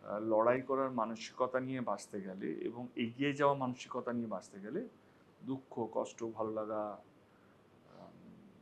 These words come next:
যন্ত্রণা, এগুলো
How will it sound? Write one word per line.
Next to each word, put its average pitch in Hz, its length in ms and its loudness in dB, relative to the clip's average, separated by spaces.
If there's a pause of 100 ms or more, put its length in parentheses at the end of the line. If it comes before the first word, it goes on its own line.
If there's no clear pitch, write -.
(920)
যন্ত্রণা, 101 640 0 (960)
এগুলো 220 280 -2